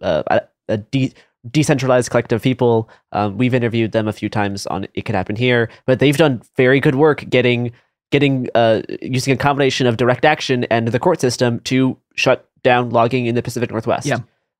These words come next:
Speaker 1: In, in Atlanta, we're seeing people employ tactics, tactics of sabotage. There are, there are, <laughs> like, construction equipment that does spontaneously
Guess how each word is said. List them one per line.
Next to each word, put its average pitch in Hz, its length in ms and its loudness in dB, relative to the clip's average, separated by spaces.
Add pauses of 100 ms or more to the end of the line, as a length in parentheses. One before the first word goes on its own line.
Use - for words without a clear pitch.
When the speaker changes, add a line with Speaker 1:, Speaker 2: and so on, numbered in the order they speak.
(180)
Speaker 1:
In, 127 200 0
in 127 80 2
Atlanta, 131 320 4
we're 110 100 0
seeing 117 240 0
people 120 320 0
employ 123 560 2 (840)
tactics, 135 360 0 (100)
tactics 147 500 -2
of 151 140 2
sabotage. 135 540 2
There 123 140 4
are, 156 200 4 (200)
there 160 120 6
are, 196 320 6 (100)
<laughs> - 100 0
like, 180 220 2 (160)
construction 202 440 2
equipment 190 380 2
that 147 160 2
does 160 260 4 (120)
spontaneously 156 880 2